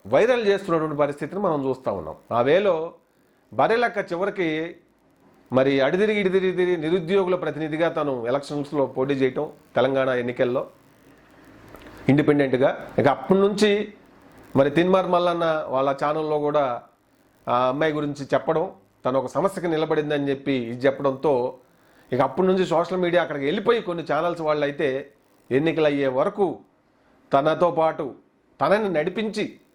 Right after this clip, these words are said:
తనతో స్పీచ్లు అవన్నీ చేపించి, మరి తనను ఒక ఇదిగా మొత్తం ప్రపంచానికి తెలంగాణలో నిరుద్యోగ సమస్య తీవ్రంగా ఉందనే ఒక,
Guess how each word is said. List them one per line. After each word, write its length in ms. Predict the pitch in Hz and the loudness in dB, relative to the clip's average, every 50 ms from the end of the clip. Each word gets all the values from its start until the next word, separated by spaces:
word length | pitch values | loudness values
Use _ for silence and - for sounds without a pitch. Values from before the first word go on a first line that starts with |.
| _ _ _ _ _ _ _ _ | _ _ _ _ _ _ _ _
తనతో 360 | - 131 156 151 147 170 160 147 | 0 0 0 0 0 0 0 0
స్పీచ్లు 580 | - - 185 202 190 - 196 190 165 139 113 - - _ _ _ _ _ - | -2 -2 -2 -2 0 0 0 2 2 0 -2 -6 -12 _ _ _ _ _ -2
అవన్నీ 380 | 120 131 160 196 240 262 262 | 2 2 2 2 2 2 2
చేపించి, 720 | 262 202 175 190 185 165 180 160 - 185 180 151 143 143 - - _ _ _ _ _ _ _ _ _ - | 0 2 0 -2 -2 -2 -6 -6 -2 -2 0 0 0 -4 -8 -14 _ _ _ _ _ _ _ _ _ 0
మరి 200 | 127 135 135 135 | 2 2 2 4
తనను 280 | 131 143 143 143 143 143 | 2 2 0 2 0 0
ఒక 100 | 139 139 | 0 0
ఇదిగా 500 | 139 135 135 143 202 220 233 226 - - - - _ - | 0 -2 0 0 0 2 2 2 2 0 -6 -14 _ -10
మొత్తం 260 | 127 135 135 - 180 147 | -10 -8 -6 -6 -6 -4
ప్రపంచానికి 840 | 143 143 143 160 170 165 170 165 160 160 156 160 156 143 135 135 135 - - - - _ _ - | -4 -4 -4 -4 -6 -2 -2 -2 -2 -2 -4 -4 -4 -4 -4 -4 -8 -14 -20 -20 -20 _ _ 2
తెలంగాణలో 720 | 139 160 175 180 185 185 180 180 175 170 170 170 165 165 | 4 4 4 2 2 2 2 2 2 2 2 2 0 0
నిరుద్యోగ 500 | 156 151 156 156 147 143 151 151 147 147 | 0 -2 -2 -2 -2 0 2 2 2 2
సమస్య 340 | 143 139 135 139 131 147 | 0 -2 -4 -2 -4 -4
తీవ్రంగా 460 | 131 - 131 131 135 135 135 135 135 131 | -2 0 2 2 2 2 2 0 0 0
ఉందనే 540 | 131 127 127 127 127 123 120 120 117 113 - - _ _ - - - - 117 | -2 -2 -4 -2 -2 -2 -2 -2 -4 -6 -10 -16 _ _ -20 -20 -8 -2 -2
ఒక, 140 | 120 117 | 0 2